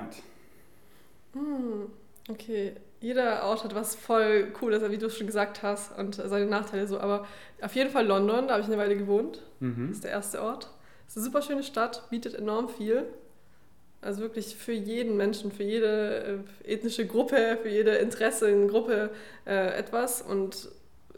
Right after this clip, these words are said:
Speaker 2: einfach eine enorm geile Stadt, die wirklich lebt. Also finde ich noch cooler als Berlin. Berlin ist schon geil, aber London ist nochmal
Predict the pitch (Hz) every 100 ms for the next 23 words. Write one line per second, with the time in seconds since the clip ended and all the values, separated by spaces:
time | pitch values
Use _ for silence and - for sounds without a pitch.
0 | - - 202 202 208 - 202 202 208 202
1 | 208 226 214 202 202 - 202 302 - -
2 | 196 202 220 233 254 - 277 247 - 214
3 | 240 208 226 - 233 214 226 202 196 202
4 | 208 214 208 202 202